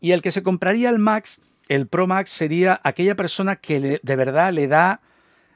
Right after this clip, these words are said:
mucho uso al teléfono y necesita una batería grande para que le dure mucho, ¿vale? Hay que tener en cuenta que ahora los teléfonos móviles, con esto de la pandemia y con el teletrabajo, hay mucha gente que tiene datos ilimitados y por lo tanto utiliza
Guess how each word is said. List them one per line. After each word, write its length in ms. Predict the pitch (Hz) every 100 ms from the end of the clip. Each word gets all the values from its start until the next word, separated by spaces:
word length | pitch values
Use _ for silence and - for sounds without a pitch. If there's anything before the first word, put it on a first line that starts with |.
| _ -
mucho 500 | 156 185 240 - 156
uso 220 | 143 -
al 140 | 123 107
teléfono 420 | 110 131 - 156
y 40 |
necesita 400 | 123 113 117 -
una 120 | 151 135
batería 560 | 123 120 135 143 147 _
grande 640 | - 101 139 165 170 160 170
para 240 | 147 131
que 100 | -
le 140 | 113 113
dure 340 | 139 156 165 -
mucho, 640 | 131 147 143 - - - _
¿vale? 360 | - 120 143 196 - - -
Hay 100 | - 147
que 80 |
tener 200 | 175 180
en 80 | 180
cuenta 260 | 165 180 196
que 100 | 151
ahora 180 | 160 175
los 160 | 156
teléfonos 440 | 170 156 151 143 123
móviles, 380 | 165 160 185
con 160 | - 131
esto 220 | 131 156
de 80 | 147
la 100 | 139
pandemia 460 | 123 131 160 156 147
y 20 |
con 140 | 127
el 100 | 120
teletrabajo, 840 | - 127 117 113 117 156 - 165 202 _ _ _ -
hay 160 | 139
mucha 240 | 170 185 156
gente 240 | 185 185
que 80 | 147
tiene 220 | 151 143
datos 360 | 135 139 135 -
ilimitados 500 | 113 113 175 175 131
y 60 |
por 140 | 117 120
lo 80 | 127
tanto 220 | 156 170
utiliza 460 | 156 156 139 180